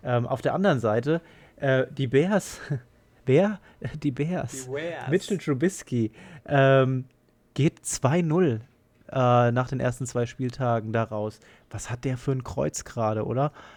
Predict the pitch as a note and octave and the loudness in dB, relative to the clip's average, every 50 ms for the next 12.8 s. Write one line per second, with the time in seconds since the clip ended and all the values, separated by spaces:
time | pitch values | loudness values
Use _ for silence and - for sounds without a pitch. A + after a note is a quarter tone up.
0 | - _ _ _ _ _ - - B2 B2 A#2+ B2 A#2+ A#2 A2+ - - - C3 B2 | -20 _ _ _ _ _ 0 4 4 6 8 8 8 8 8 6 4 0 0 0
1 | A#2+ A#2+ A#2+ - - _ _ _ _ _ _ _ _ _ _ _ _ - D3 B2 | 0 0 -4 -6 -12 _ _ _ _ _ _ _ _ _ _ _ _ -6 -2 0
2 | C#3 B2 A2 - - - C3 C3 - - - - _ _ _ _ _ _ - B2+ | 0 0 0 -2 -2 -2 -2 -2 -2 -6 -18 -20 _ _ _ _ _ _ -6 -4
3 | A#2+ A#2 A#2+ B2 B2 - B2+ B2 A#2+ B2 B2 B2+ A#2+ A2+ A#2+ - A#2+ A#2 - A#2 | -2 0 0 -2 -2 -2 -4 -2 -2 0 2 2 2 0 -2 -4 -4 -6 -4 -4
4 | A2+ G#2 G#2+ G#2+ A2 A#2 A2+ G#2+ A2+ A2 A#2 G#2+ - - - A2+ A2 G#2+ A2 A2 | -4 -4 -2 -4 -4 -4 -4 -4 -4 -4 -6 -6 -8 -6 -4 -2 -2 0 0 -2
5 | G#2+ - - - - - - _ - A2+ A2+ - A#2+ A2 - - A2+ G#2 - - | -2 -4 -6 -12 -20 -20 -16 _ -4 -4 -2 0 0 -2 -2 -4 -8 -8 -6 -6
6 | A#2 G#2+ G#2 G#2 G2+ - _ - - - - A2+ G#2+ G#2 G#2 G#2 G#2 G#2 G#2+ A2+ | -6 -6 -6 -8 -12 -16 _ -20 -16 -12 -8 -6 -4 -4 -4 -4 -6 -6 -8 -10
7 | A2+ A2 - - - - - G#2+ - - - B2 A2 G#2+ G#2+ G2+ - - - A2 | -12 -12 -12 -12 -10 -8 -10 -10 -10 -8 -4 -2 -2 -2 -2 -6 -8 -8 -6 -4
8 | A2 G2+ A2 A2 G#2+ - - B2 A2 A2+ A#2+ A#2+ - - - - - - - - | -4 -2 -2 -4 -4 -4 -6 -8 -6 -6 -8 -10 -12 -20 -20 -20 -20 -20 -20 -18
9 | - - A#2+ A2+ A2 G#2+ G#2+ A2 - - A2 A2 A2 A2 A2 A2+ - - - - | -10 -4 -2 -2 -2 -2 -2 -4 -6 -4 -4 -2 0 2 2 0 0 -2 -2 -2
10 | A2+ G#2+ G#2+ G2+ G#2 G#2 G2+ G2 - - _ _ _ _ _ _ _ - A2+ G#2+ | -2 -2 -2 -2 -4 -6 -8 -8 -10 -16 _ _ _ _ _ _ _ -8 -6 -4
11 | G#2+ A2 C3+ C#3 - C#3 A2+ - - A2+ C#3 E3 - - - E3 D#3+ - D3+ D3 | -2 0 0 2 2 0 0 0 0 -2 -2 -4 -4 -4 -4 -4 -4 -2 -2 -4
12 | C#3 D3 - - C#3+ C3 C3 B2 B2 B2 A#2+ B2 B2 A#2+ B2+ B2 | -4 -4 -6 -6 -6 -6 -6 -6 -6 -6 -4 -4 -4 -6 -6 -10